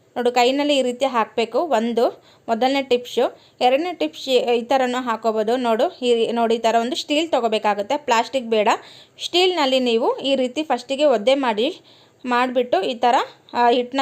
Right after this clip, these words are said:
ತೊಗೊಂಡು ಹೀಗೆ ಮಾಡಿಬಿಟ್ಟು ಮಧ್ಯದಲ್ಲಿ ಹೋಲ್ಡ್ ಮಾಡಿ ಹಾಕಿ ನಿಧಾನವಾಗಿ ಬಿಡಿ. ಸ್ವಲ್ಪ ಒದ್ದೆ ಮಾಡಬೇಕು, ಆವಾಗ ನಿಧಾನಕ್ಕೆ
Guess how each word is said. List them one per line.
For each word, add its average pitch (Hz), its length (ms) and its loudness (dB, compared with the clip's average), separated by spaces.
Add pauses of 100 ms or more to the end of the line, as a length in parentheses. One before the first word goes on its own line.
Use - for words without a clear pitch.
ತೊಗೊಂಡು 240 400 0 (760)
ಹೀಗೆ 254 240 -4 (180)
ಮಾಡಿಬಿಟ್ಟು 240 720 0 (320)
ಮಧ್ಯದಲ್ಲಿ 240 460 -2
ಹೋಲ್ಡ್ 254 360 2
ಮಾಡಿ 240 280 0 (680)
ಹಾಕಿ 320 440 -2
ನಿಧಾನವಾಗಿ 247 640 0
ಬಿಡಿ. 220 160 2
ಸ್ವಲ್ಪ 349 240 -2
ಒದ್ದೆ 277 340 2
ಮಾಡಬೇಕು, 220 480 -2
ಆವಾಗ 233 240 2
ನಿಧಾನಕ್ಕೆ 233 560 -2